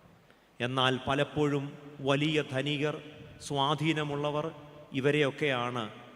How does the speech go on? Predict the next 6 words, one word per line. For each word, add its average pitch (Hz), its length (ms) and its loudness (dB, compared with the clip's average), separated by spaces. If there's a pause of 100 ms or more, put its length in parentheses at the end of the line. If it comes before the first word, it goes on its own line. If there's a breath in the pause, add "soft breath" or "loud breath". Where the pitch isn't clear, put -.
(120)
ഒപ്പം 143 400 0 (140)
കാണും 120 420 0 (320)
എന്ന് 113 220 -4 (140)
നമ്മൾ 107 240 -2 (180)
കരുതുന്നവർ. 95 680 -4 (2750)
യേശുവിൻ്റെ 120 480 2